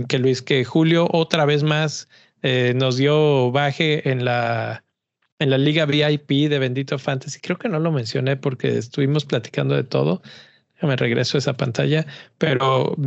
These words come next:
felicidades una vez más a Julio, que en la Liga V I P de Bendito Fantasy quedó en primer lugar en trece general del mes de enero. O sea que hubieron otros doce jugadores que están en la Liga de Bendito Fantasy que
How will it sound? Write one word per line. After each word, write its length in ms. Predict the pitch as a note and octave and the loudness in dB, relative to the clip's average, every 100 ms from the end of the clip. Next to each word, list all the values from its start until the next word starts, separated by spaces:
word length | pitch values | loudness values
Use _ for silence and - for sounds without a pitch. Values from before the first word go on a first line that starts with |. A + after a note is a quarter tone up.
| C3 | 0
felicidades 600 | E3 C#3+ C#3+ D#3 F3 E3+ | 2 2 2 2 2 0
una 160 | F3+ F3 | 0 2
vez 140 | E3+ | 2
más 240 | D#3+ E3 | 2 0
a 60 | E3+ | -2
Julio, 440 | - E3 E3+ F3+ - | 0 2 2 0 0
que 380 | D3+ C#3 C3+ | 0 2 2
en 120 | D3 C3+ | 2 2
la 80 | |
Liga 220 | C3+ D#3+ E3 | 2 2 2
V 260 | D#3 E3+ | 2 2
I 60 | D3+ | 2
P 140 | - | 2
de 200 | D#3+ D#3+ | 2 4
Bendito 420 | C#3 C3+ D3 D3+ D3+ | 2 2 0 0 -2
Fantasy 680 | - D3+ D3 D3+ F3 F3+ F#3+ - - - _ _ | 0 -2 0 0 2 0 0 -8 -20 -20 _ _
quedó 380 | - C3+ D3+ F3 | 2 4 4 2
en 100 | E3+ | 0
primer 320 | C#3+ C#3 D#3 | 0 0 2
lugar 320 | D#3+ D3+ F3+ - | 2 2 0 -2
en 220 | G3 E3+ D3+ | 0 2 0
trece 420 | - G#3 B3+ - C4 | 0 2 2 0 0
general 640 | - D3+ C#3 D3+ A3+ D4+ - _ _ | 2 2 2 0 -2 -4 -10 _ _
del 320 | G3 D3 D3 | -2 2 4
mes 220 | D3+ F3 | 4 2
de 60 | E3 | 2
enero. 420 | D3 D#3 A#3+ F#4 _ _ - | 2 2 0 -2 _ _ -2
O 80 | |
sea 140 | D3 D#3 | -2 0
que 120 | F3+ | 2
hubieron 320 | F3 F3 F3+ | 2 2 2
otros 400 | F3 F3 F3+ D3+ | 0 0 -2 0
doce 440 | D3 F3+ F3+ G#3+ G3 | 0 0 0 0 0
jugadores 840 | - C#3 C#3 D#3 E3+ F3+ F3 - - - - _ | 0 2 2 2 2 0 -2 -8 -16 -20 -20 _
que 80 | D3+ | -2
están 380 | B2+ B2 D#3+ A3 | -2 0 0 0
en 140 | A#3+ | 0
la 80 | E3+ | 0
Liga 260 | D3+ E3 E3+ | 0 0 0
de 60 | |
Bendito 400 | C#3+ C3+ D3 D#3 | 0 0 -2 -2
Fantasy 500 | D3 C3+ D3 F3+ F#3+ _ _ - | -2 -2 -2 -2 -6 _ _ -2
que 480 | E3 C3+ B2+ C3 | 2 4 2 0